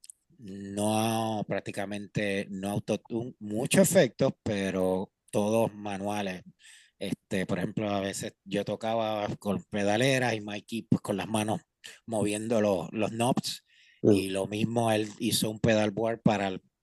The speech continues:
Speaker 1: para la hora de mezclar y de, y de hacer todo lo que estaba haciendo y sacaba los sonidos y <laughs> jugaba con los, este, está bien interesante, a nosotros nos encanta, es como que estamos haciéndolo, como quien dice,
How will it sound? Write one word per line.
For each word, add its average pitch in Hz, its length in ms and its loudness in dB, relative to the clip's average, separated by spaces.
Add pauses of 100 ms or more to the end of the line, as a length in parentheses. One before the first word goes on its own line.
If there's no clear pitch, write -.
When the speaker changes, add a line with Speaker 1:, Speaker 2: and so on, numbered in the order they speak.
(360)
Speaker 1:
para 90 400 -8
la 95 160 0
hora 104 180 6
de 104 120 -2
mezclar 113 580 2
y 101 160 0
de, 90 300 -4 (760)
y 107 160 -4
de 101 100 0
hacer 107 720 2 (400)
todo 123 280 8
lo 131 80 4
que - 80 -2
estaba 123 240 0
haciendo 135 280 0
y 113 60 4
sacaba 104 460 0
los 107 140 2
sonidos 113 500 2
y 90 260 -4 (440)
<laughs> - 320 -4
jugaba 117 400 0
con 107 180 -4
los, 101 240 -8 (720)
este, - 380 2
está - 180 6
bien 123 140 10
interesante, 120 640 4
a 95 80 2
nosotros 110 440 -2
nos 113 140 4
encanta, 95 480 -2
es 80 140 -10
como 101 240 0
que 98 260 0
estamos 101 400 -4
haciéndolo, 104 800 -2 (480)
como 101 180 -10
quien 95 160 -6
dice, 113 220 2